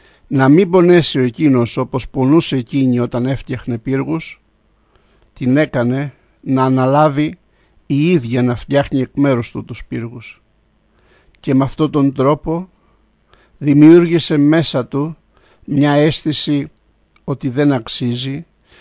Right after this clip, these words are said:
μια αίσθηση ότι δεν είναι κάποιος, μια αίσθηση ότι δεν κάνει τίποτα σωστά, μια σκέτη αποτυχία, όπως μας είπε το παραμύθι.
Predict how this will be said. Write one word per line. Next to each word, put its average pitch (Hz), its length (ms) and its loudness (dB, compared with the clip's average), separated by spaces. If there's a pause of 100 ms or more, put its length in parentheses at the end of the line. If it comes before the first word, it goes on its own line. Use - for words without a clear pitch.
(160)
μια 143 240 2
αίσθηση 147 560 0
ότι 131 280 -2
δεν 151 260 0
είναι 143 180 2
κάποιος, - 760 -8 (460)
μια 143 260 0
αίσθηση 143 760 -2 (220)
ότι 135 200 -8
δεν 135 160 -2
κάνει 135 300 0
τίποτα 135 420 -6
σωστά, 127 580 -8 (880)
μια 170 160 -4
σκέτη 175 420 -4
αποτυχία, 143 760 -4 (460)
όπως 135 360 -8
μας 120 260 -10
είπε 117 200 -12
το - 120 -18
παραμύθι. 113 640 -12